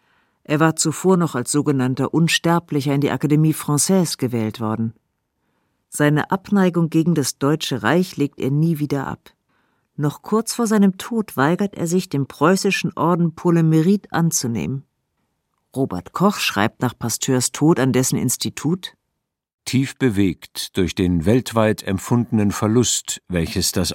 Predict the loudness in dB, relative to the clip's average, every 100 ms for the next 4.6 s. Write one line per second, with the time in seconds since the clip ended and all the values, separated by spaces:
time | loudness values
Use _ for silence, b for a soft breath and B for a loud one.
0 | -4 -2 0 0 2 0 0 -2 -2 0
1 | 0 2 -2 B B B -14 -8 -8 -8
2 | -2 -2 -2 -4 -2 0 -2 -2 0 2
3 | 2 2 2 2 -2 -2 -2 0 -2 -4
4 | -6 -6 -4 -2 -2 -4